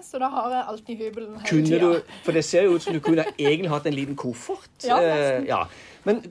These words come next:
Speaker 2: nå
Speaker 1: Ja.
Speaker 2: vil jeg rett, nå vil, eh, alle vi mannfolk, vi vil gjerne vite litt hva du har i veska di her, så, så,
Speaker 1: Ok.
Speaker 2: eh, så da er det bare å begynne,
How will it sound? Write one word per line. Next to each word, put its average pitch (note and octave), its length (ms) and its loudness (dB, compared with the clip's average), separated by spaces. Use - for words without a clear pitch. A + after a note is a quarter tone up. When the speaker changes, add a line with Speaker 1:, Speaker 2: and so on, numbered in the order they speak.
Speaker 2:
nå G3+ 140 6
Speaker 1:
Ja. C#4 40 6
Speaker 2:
vil E4+ 140 6
jeg C#4+ 100 2
rett, C4 300 -6
nå G#3+ 200 4
vil, A3+ 200 -4
eh, F#3 260 0
alle G#3 220 6
vi G3 100 0
mannfolk, F3+ 480 2
vi E3+ 100 -4
vil F3+ 140 -4
gjerne E3 260 2
vite D3+ 200 -4
litt D3 180 -4
hva D3+ 200 2
du C3+ 120 -6
har B2 280 -2
i B2+ 120 -6
veska - 500 0
di G3+ 140 -4
her, A#3 240 -2
så, D#3+ 180 0
så, A3 180 -2
Speaker 1:
Ok. D3+ 160 6
Speaker 2:
eh, C3+ 280 2
så C#3+ 180 -6
da C3+ 160 2
er B3 40 -2
det C4 120 -2
bare G3+ 160 4
å G#3 80 2
begynne, D#3+ 380 0